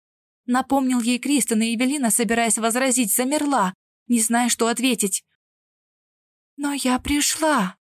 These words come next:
прошептала и хотела опустить голову, но Кристен ей не позволил.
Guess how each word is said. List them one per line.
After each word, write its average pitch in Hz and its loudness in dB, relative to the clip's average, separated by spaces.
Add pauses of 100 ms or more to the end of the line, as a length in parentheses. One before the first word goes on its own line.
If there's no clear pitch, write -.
(400)
прошептала 233 0
и 214 2
хотела 240 0
опустить 226 -2
голову, 220 0 (400)
но 247 0
Кристен 254 0
ей 220 0
не 214 0
позволил. 196 0